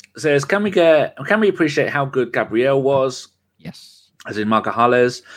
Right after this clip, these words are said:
Speaker 1: he was, he deserves so much more praise than he gets. So I think at some point in the second half,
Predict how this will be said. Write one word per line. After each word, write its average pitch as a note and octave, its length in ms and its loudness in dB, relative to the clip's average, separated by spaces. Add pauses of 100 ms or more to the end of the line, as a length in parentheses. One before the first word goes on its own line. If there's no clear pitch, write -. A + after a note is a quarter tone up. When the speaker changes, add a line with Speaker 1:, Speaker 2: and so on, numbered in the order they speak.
(180)
Speaker 1:
he D3+ 140 0
was, A#2 480 0 (420)
he D#3 220 -2
deserves C3+ 420 0
so C3+ 240 0
much C#3 260 -2
more B2 140 -2
praise A2+ 480 -2
than G#2+ 160 -4
he A2+ 140 -4
gets. - 320 -2
So B2 160 0 (120)
I D3+ 80 0
think G#3+ 280 -2
at - 100 -8
some D#3 240 -2
point C#3+ 220 0
in B2+ 60 -4
the B2+ 80 -2
second C3 360 -2
half, A2 320 2